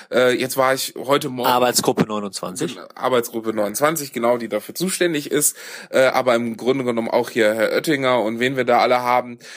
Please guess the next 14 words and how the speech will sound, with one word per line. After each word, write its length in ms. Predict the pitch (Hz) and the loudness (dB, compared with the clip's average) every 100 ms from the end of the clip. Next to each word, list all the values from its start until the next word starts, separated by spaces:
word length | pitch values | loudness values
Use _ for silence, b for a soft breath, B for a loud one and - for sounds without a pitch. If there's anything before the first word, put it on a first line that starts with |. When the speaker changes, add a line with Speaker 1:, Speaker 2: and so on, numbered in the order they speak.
| B - | B 0
Speaker 1:
äh, 260 | 120 120 | 2 4
dass 260 | 120 117 - | 2 -2 0
da 300 | 117 117 120 | 2 4 2
mit 160 | 120 | 0
der 60 | 120 | 0
E-U-Grundverordnung 840 | 113 117 120 143 - 107 107 123 | 0 0 -4 -4 0 2 2 0
mal 240 | 120 110 107 | 0 0 0
eine, 340 | 104 110 107 | -2 -4 -8
ein 180 | - 107 | -4 -2
Basis, 380 | 107 117 156 131 | 0 0 0 -2
eine 180 | 117 113 | -4 -2
Basis 400 | 107 143 165 - | -2 -2 -4 -4
gesetzt 440 | 143 139 139 - | -2 -2 -2 -4
wird. 260 | 127 127 | -4 -4